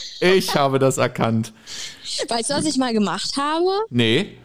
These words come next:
Speaker 2: Das muss ich jetzt noch kurz zum Abschluss erzählen.
Speaker 1: Schönes Schlusswort, genau. Vielen Dank.
Speaker 2: Wenn ich mich manchmal so krank gestellt hab,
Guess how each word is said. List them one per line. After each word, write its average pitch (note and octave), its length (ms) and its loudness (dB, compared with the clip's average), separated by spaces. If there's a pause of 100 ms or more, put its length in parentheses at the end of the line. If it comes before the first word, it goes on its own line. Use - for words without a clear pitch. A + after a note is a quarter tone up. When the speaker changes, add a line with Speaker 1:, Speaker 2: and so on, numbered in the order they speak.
(320)
Speaker 2:
Das B3 180 -2
muss B3+ 200 2
ich B3 60 -2
jetzt A#3 180 0
noch A3+ 160 -4
kurz A#3 280 -2
zum G#3+ 100 -4
Abschluss G#3 380 -4
erzählen. - 420 0
Speaker 1:
Schönes D#3 220 2
Schlusswort, G#2 600 0
genau. G#2+ 320 2
Vielen C3+ 240 -2
Dank. A#2+ 280 0 (640)
Speaker 2:
Wenn A#3 220 0
ich C4 160 0
mich B3 220 -2
manchmal A#3+ 340 -4
so G#3 140 -2
krank G#3+ 360 -4
gestellt G3 480 -2
hab, A3+ 220 -2